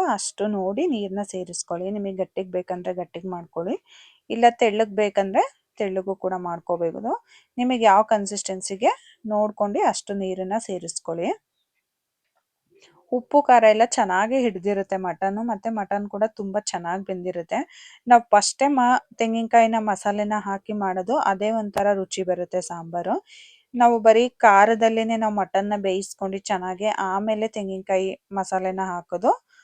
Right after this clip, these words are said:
ರುಚಿ ಇನ್ನೊಂದ್ ಸ್ವಲ್ಪ ಡಿಫ್ರೆಂಟ್ ಆಗಿರುತ್ತೆ. ಇದು ರುಚಿ ಕೂಡ ತುಂಬಾನೇ ಅದ್ಭುತವಾಗಿರುತ್ತೆ. ನಾವು ತೆಂಗಿನಕಾಯಿನ ರುಬ್ಕೊಂಡು ಮಸಾಲೆನ ಸೇರ್ಸ ಆದ್ಮೇಲೆ ಒಂದ್ ಹತ್ತು ನಿಮಿಷ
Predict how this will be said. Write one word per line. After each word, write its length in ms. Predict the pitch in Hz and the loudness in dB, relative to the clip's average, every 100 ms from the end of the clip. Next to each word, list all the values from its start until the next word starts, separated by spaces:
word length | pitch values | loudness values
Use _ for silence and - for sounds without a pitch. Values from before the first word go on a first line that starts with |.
| _ - | _ -6
ರುಚಿ 300 | 226 214 - | -6 -4 -4
ಇನ್ನೊಂದ್ 360 | 294 233 220 208 | -2 -2 -4 -6
ಸ್ವಲ್ಪ 180 | 202 208 | -2 -2
ಡಿಫ್ರೆಂಟ್ 460 | 196 190 - 208 202 | -2 -8 -6 -2 -2
ಆಗಿರುತ್ತೆ. 480 | 196 185 170 - 302 453 - - _ _ | -2 -4 -6 -2 -2 -4 -12 -20 _ _
ಇದು 180 | 254 240 269 | -2 2 2
ರುಚಿ 260 | 233 - | 2 -4
ಕೂಡ 180 | 233 208 254 | -4 -2 -2
ತುಂಬಾನೇ 440 | - 208 202 226 240 | -2 -6 -4 -2 -2
ಅದ್ಭುತವಾಗಿರುತ್ತೆ. 960 | 202 156 190 190 190 180 175 165 - 202 359 _ - _ - | -4 -6 -8 -2 -2 -2 -6 -12 -6 -6 -6 _ -20 _ 2
ನಾವು 160 | 220 226 | 4 4
ತೆಂಗಿನಕಾಯಿನ 640 | 226 214 233 254 254 254 | 0 -2 -2 0 2 2
ರುಬ್ಕೊಂಡು 480 | 220 190 - 214 214 | -2 -4 -4 -4 -2
ಮಸಾಲೆನ 520 | 202 - 190 190 196 | -4 -4 -2 -2 -4
ಸೇರ್ಸ 380 | 190 190 190 - 185 170 | -2 -2 -2 -6 -10 -8
ಆದ್ಮೇಲೆ 500 | 175 180 185 175 208 392 _ _ - | -6 -6 -6 -4 -4 -4 _ _ 2
ಒಂದ್ 240 | 233 220 | 2 6
ಹತ್ತು 320 | 208 - - 240 | 4 2 -2 -2
ನಿಮಿಷ 300 | 233 214 | -2 -2